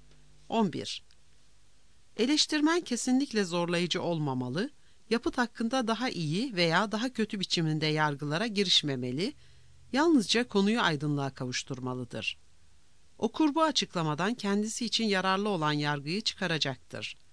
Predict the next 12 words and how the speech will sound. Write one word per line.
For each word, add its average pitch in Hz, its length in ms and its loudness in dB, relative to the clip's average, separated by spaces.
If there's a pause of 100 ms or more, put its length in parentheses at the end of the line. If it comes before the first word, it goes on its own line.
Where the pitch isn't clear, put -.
(680)
Yapıt - 260 0
hakkında 190 520 0
bazı 214 280 2
ipuçları 190 540 -2
okuyucuya 202 540 -2
yeter. 156 520 -2 (400)
O 262 160 2
son 262 260 0
yargıyı 175 520 0
kendisi 208 460 0
vermek 127 380 -4
ister. - 460 -6